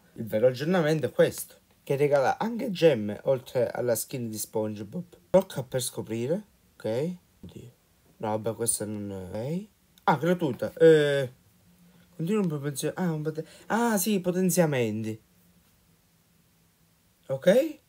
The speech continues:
Ah, la bolla. Ah, sì, questi sono tutti i potenziamenti che si usano. Infatti ora li proveremo. Tipo con tutti questi brawler, ok, capito, capito. Ce ne sono una marea.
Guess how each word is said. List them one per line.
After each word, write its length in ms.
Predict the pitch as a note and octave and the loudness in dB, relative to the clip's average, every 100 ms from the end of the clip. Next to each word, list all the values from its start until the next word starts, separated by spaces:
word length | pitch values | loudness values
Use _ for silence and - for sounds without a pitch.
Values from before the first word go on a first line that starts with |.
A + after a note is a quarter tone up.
| _ _ _ - | _ _ _ -8
Ah, 200 | F#3 G3 | -2 2
la 160 | F#3+ F#3 | 2 2
bolla. 720 | F3 G3+ A3 A3+ A3+ - _ _ | 4 4 2 -4 -6 -6 _ _
Ah, 440 | F#3 G#3 A#3 A3 | -4 -4 -2 -4
sì, 240 | G#3 - G3 | -4 -4 -4
questi 220 | G#3+ - | -2 -2
sono 140 | F#3+ | -4
tutti 200 | F3+ F3+ | -4 -10
i 60 | - | -6
potenziamenti 920 | E3+ E3+ D#3 D3+ C#3+ D3 D3 C#3 B2+ | -4 -2 0 2 4 2 0 -2 -8
che 120 | A#2+ | -8
si 180 | - C3+ | -8 -6
usano. 680 | B2 B2 A#2+ A2 A2+ G#2+ G#2+ _ _ _ _ - | -4 -4 -6 -8 -6 -8 -10 _ _ _ _ -6
Infatti 280 | C#3 C#3+ C3+ | -4 0 6
ora 220 | C3+ B2+ | 8 8
li 140 | A2+ | 4
proveremo. 680 | G#2 A#2 A2 G#2+ G#2 G#2 G#2 _ _ _ | -2 -2 0 0 0 -4 -8 _ _ _
Tipo 140 | C#3 C#3+ | -6 -4
con 160 | D#3 | -4
tutti 180 | E3+ E3 | -6 -8
questi 280 | C3 B2 - | -8 -8 -8
brawler, 500 | G2 G#2 G2+ G2+ A#2+ | -4 -2 -2 -4 -6
ok, 420 | C3+ - G#2 G#2 | -6 -8 -12 -12
capito, 480 | - A2+ - C#3 F3+ | -8 -8 -8 -14 -14
capito. 520 | G#2+ G2+ F3 - - _ | -12 -12 -14 -18 -20 _
Ce 80 | D3+ | -4
ne 80 | D3 | -4
sono 480 | - C#3+ C#3+ C3+ - | -4 -2 0 -2 -4
una 200 | E2+ C3+ | -10 -8
marea. 480 | B2 A#2+ A2 C3+ | -6 -6 -6 -8